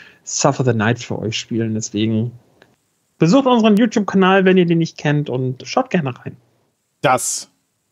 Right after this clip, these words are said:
Speaker 2: So, und ansonsten natürlich weiterhin trotzdem fantastische Inhalte. Guckt auf unsere Social-Media-Kanäle, entweder Blue Sky, Mastodon, ich glaub, da krebst noch irgendwas auf Twitter rum, aber den bespiel ich zumindest nicht mehr,
Speaker 1: <laughs>
Speaker 2: aber ja,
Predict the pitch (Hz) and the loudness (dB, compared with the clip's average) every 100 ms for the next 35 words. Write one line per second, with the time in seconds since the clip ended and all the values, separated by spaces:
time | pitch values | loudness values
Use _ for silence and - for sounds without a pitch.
0 | _ 120 135 117 - - 170 214 214 180 | _ -2 2 2 0 2 4 4 2 2
1 | 165 180 202 - 175 156 170 165 165 143 | 4 4 2 0 -2 0 2 0 0 0
2 | 151 180 180 160 165 - 165 - 160 151 | 0 2 2 2 -2 -2 -4 0 -2 -2
3 | 139 147 - 139 143 - 139 139 147 143 | 0 -2 -2 -4 0 0 2 2 2 0
4 | 156 151 156 _ - - - _ - 208 | 0 0 -4 _ -20 -20 -20 _ -4 -4
5 | 208 - 165 175 185 175 165 156 165 165 | -4 -2 2 2 0 -2 0 -2 -2 -4
6 | 151 147 165 175 - 165 156 156 151 190 | -2 -2 0 0 0 -2 -2 -4 -2 2
7 | 196 190 156 156 214 - - 180 170 175 | 2 2 2 2 0 -2 0 2 4 2
8 | 135 175 - 175 156 151 - 143 - 135 | 2 0 2 2 2 2 2 0 2 -2
9 | - 143 - 131 143 143 131 - - 151 | 0 -2 -2 -4 -2 0 -2 -4 -2 2
10 | 143 139 147 135 127 127 123 123 127 - | 2 2 0 0 0 2 2 2 0 -4
11 | 120 117 156 160 143 147 185 127 - 135 | -4 -4 -4 -4 -2 2 2 4 0 2
12 | 135 - 120 123 120 - - - _ - | 0 0 2 2 0 -16 -20 -20 _ -2
13 | 208 | 0